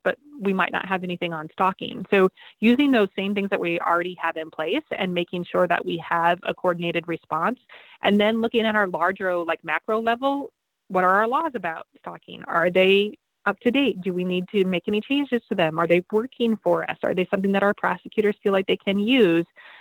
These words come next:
And are we having ongoing discussions between disciplines? I mean, we've done such a great job about working between law enforcement and prosecutors on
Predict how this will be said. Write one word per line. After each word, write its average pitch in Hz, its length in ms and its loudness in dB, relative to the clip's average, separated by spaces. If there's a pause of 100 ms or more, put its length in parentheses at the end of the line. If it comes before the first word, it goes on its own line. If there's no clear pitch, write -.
(220)
And 226 100 2
are 254 100 4
we 262 120 2
having 277 240 -2
ongoing 233 640 -2
discussions 208 580 -6
between 196 340 -4
disciplines? 185 520 -4
I 196 60 -2
mean, 185 160 0
we've 196 180 0
done 214 320 2
such 214 160 -4
a 202 60 0
great 185 280 -2
job 190 240 0
about 175 360 0 (360)
working 196 360 -8
between 180 300 -6
law 170 120 2
enforcement 185 460 -2
and 170 80 -2
prosecutors 185 720 -2
on 170 360 -2